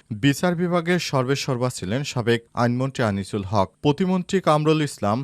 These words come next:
আইন বিচার ও সংসদ বিষয়ক মন্ত্রণালয়ের নিয়োগ, পদোন্নতি, বদলি সহ সবকিছুই চলত তাদের ইশারায়। সময়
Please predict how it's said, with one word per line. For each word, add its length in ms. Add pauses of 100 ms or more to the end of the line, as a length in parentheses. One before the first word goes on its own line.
(240)
আইন 180
বিচার 400
ও 20 (360)
সংসদ 320 (120)
বিষয়ক 300 (120)
মন্ত্রণালয়ের 600 (280)
নিয়োগ, 200 (140)
পদোন্নতি, 520 (100)
বদলি 240
সহ 180 (120)
সবকিছুই 580
চলত 200 (140)
তাদের 280 (240)
ইশারায়। 440
সময় 240